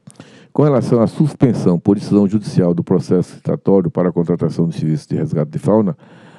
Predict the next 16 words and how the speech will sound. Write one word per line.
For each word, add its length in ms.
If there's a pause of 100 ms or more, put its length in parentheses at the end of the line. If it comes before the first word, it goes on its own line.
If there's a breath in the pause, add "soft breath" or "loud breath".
(220 soft breath)
a 240
COPEL 480
G 160
T 220
reiterou 580
em 80
seu 220
pedido 240
de 60
reconsideração 600
que 160
fosse 300
considerado 480
trezentos 480
e 60
dezoito 640